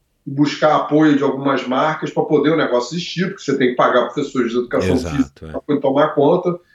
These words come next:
Speaker 1: Então, a, a iniciativa da Fernanda é única, entendeu? Em relação a isso, de ter tido tempo, junto com a mãe dela, de ter tido tempo pra,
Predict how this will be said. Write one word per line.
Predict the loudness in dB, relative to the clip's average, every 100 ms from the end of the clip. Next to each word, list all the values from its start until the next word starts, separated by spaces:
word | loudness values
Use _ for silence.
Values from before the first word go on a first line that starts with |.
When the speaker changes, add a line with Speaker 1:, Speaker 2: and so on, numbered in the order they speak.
| _ _ _ _
Speaker 1:
Então, | -6 2 4 4 4
a, | 2 0 -4 -4
a | 0
iniciativa | 0 2 0 0 -4 -2 0
da | 0
Fernanda | -2 -4 0 0 2 2 2
é | 0
única, | 0 0 -2 -6 -12 -14 _
entendeu? | -18 -8 -4 -2 0 0
Em | 2 2
relação | 2 2 2 2
a | 4
isso, | 2 0 -8 _ _ _ -8
de | -4 0
ter | 0
tido | 0 -2 0 0
tempo, | 0 0
junto | 0 2 2
com | 2
a | 0
mãe | 0 -2
dela, | 0 0 0 -4 -8 _ _ _ _
de | -14 0 4 4 4 2 0 -2 -8 -2
ter | 0
tido | 0 -2 -2
tempo | 0 0 0
pra, | -2 2 4 2 0 -4 -10 -18